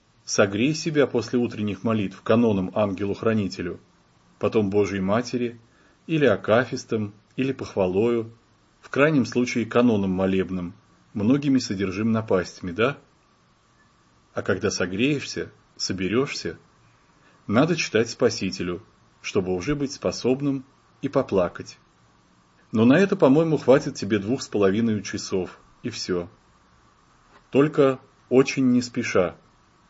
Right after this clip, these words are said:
почти что медленно. Чем медленнее, тем лучше,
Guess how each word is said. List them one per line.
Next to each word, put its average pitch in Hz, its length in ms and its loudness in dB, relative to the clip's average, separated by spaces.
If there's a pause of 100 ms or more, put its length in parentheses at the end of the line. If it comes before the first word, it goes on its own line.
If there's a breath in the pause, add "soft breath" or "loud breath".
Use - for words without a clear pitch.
(120)
почти - 360 -2
что - 200 -6
медленно. 87 640 -4 (840)
Чем 101 280 0
медленнее, 104 520 0
тем 123 260 -2
лучше, 110 440 -2